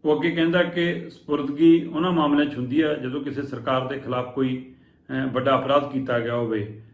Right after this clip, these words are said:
ਜਾਂ ਕਿਸੇ ਦੀ, ਅਹ, ਕਿਸੇ ਦਾ ਕਤਲ ਕੀਤਾ ਹੋਵੇ। "ਵੀਡੀਓ ਦੇ ਕਾਰਨ ਮੇਰੀ ਭਾਰਤ ਨੂੰ ਸਪੁਰਦਗੀ ਨਹੀਂ ਹੋਣ ਲੱਗੀ," ਕਹਿੰਦਾ। ਇਸ ਤੋਂ ਬਾਅਦ ਉਹ ਫੋਟੋ ਦਿਖਾ ਕੇ ਵੀ ਕਹਿੰਦਾ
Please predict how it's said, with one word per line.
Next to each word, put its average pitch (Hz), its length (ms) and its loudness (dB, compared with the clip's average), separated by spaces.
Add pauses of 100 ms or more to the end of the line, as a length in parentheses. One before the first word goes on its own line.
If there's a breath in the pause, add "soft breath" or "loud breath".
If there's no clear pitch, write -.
(140)
ਜਾਂ 131 100 -4
ਕਿਸੇ 131 240 -2
ਦੀ, 131 380 -4
ਅਹ, 147 180 -10
ਕਿਸੇ 113 220 -8
ਦਾ 135 80 0
ਕਤਲ 135 320 -4
ਕੀਤਾ 113 220 -6
ਹੋਵੇ। 110 120 -6
"ਵੀਡੀਓ 151 240 0
ਦੇ 151 100 0
ਕਾਰਨ 139 320 -2
ਮੇਰੀ 135 220 2
ਭਾਰਤ 127 300 -2
ਨੂੰ 131 120 -4
ਸਪੁਰਦਗੀ 123 440 -4
ਨਹੀਂ 143 100 4
ਹੋਣ 113 200 0
ਲੱਗੀ," 101 220 -8
ਕਹਿੰਦਾ। 101 200 -10 (920 soft breath)
ਇਸ 131 100 -2
ਤੋਂ 160 140 0
ਬਾਅਦ 151 240 6
ਉਹ 165 220 -4
ਫੋਟੋ 160 300 0
ਦਿਖਾ 135 280 0
ਕੇ 139 200 -2
ਵੀ 135 140 0
ਕਹਿੰਦਾ 135 500 -2